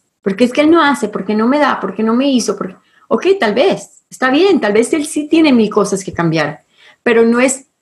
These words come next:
no es hacerlo que cambie, es persuadirlo a que cambie. La reina Esther persuadió a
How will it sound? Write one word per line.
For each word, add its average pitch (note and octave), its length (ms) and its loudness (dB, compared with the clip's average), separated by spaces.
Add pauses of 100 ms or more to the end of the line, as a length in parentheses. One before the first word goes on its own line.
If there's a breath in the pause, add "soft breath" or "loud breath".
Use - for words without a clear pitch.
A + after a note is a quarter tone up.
(640)
no A3+ 200 2
es A#3+ 320 -6 (120)
hacerlo B3 600 0
que - 140 -16
cambie, E3 400 -4
es F#3 120 -6
persuadirlo F3 1160 0
a - 80 -14
que - 140 -14
cambie. - 440 -8 (400)
La F#3+ 120 0
reina G3 300 2
Esther G3 480 0
persuadió F3+ 680 0
a G3+ 240 -4